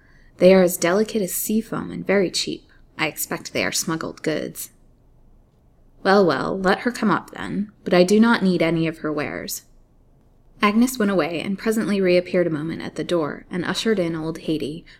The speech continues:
with the basket on her arm. The maid then left them together. "Now then," said the lady sharply, "what did you mean by saying I had ordered your laces?"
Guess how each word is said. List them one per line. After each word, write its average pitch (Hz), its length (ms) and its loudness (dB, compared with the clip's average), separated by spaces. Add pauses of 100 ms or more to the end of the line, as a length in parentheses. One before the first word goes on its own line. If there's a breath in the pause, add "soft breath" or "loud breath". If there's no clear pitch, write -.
with 175 140 -6
the 175 80 -4
basket 160 420 -2
on 156 180 -4
her - 200 -8
arm. 156 380 -10 (560)
The 190 80 -2
maid 180 300 4
then 170 200 0
left 151 220 -8
them 156 180 -4
together. - 540 -8 (1600)
"Now 190 220 6
then," 123 320 -2
said 160 240 -2
the 156 80 -2
lady 143 260 -4
sharply, - 560 -6 (280 soft breath)
"what 233 100 2
did 294 160 2
you 302 80 12
mean 208 260 8
by 147 140 2
saying 156 400 0
I 151 120 0
had 185 140 0
ordered 151 360 0
your 139 160 -6
laces?" - 640 -8